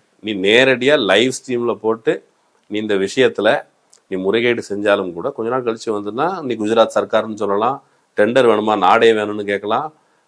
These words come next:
எந்த பெரிய அளவிலான தண்டனையும் இருக்காது என்கிற செய்தியை பாஜக கீழே சென்ட் பண்ணிருக்கு. அதன் விளைவாக இவன் வெளியே வந்த மாதிரி, நமக்கு தெரிஞ்ச மாதிரி, இவன் வந்து ஒரு முட்டாள். அதனால Instagram லைவ் போட்டான்.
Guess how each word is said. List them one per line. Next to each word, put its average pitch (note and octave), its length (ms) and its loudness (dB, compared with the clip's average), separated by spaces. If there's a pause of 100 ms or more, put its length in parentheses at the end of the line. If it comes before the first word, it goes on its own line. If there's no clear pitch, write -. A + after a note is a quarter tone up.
(260)
எந்த D3+ 360 2
பெரிய C#3+ 360 2
அளவிலான A#2+ 460 0
தண்டனையும் A2 500 -6
இருக்காது G#2+ 480 2
என்கிற F#2+ 280 0
செய்தியை G2+ 640 -4 (160)
பாஜக G#2+ 560 4 (140)
கீழே G#2 220 -4
சென்ட் G#2 460 -6
பண்ணிருக்கு. D#2+ 280 -14 (260)
அதன் G#2+ 300 -6
விளைவாக F2+ 720 -2 (440)
இவன் A#2+ 260 -2
வெளியே A#2 220 4
வந்த A2+ 220 0
மாதிரி, G#2 440 -2
நமக்கு G#2 420 -4
தெரிஞ்ச A2 200 0
மாதிரி, G#2 280 -2
இவன் A2+ 160 4
வந்து A#2 160 2
ஒரு C#3+ 80 2
முட்டாள். A2+ 500 2 (440)
அதனால A#2+ 380 4
Instagram C3 440 2
லைவ் A2 260 2
போட்டான். F2 240 -6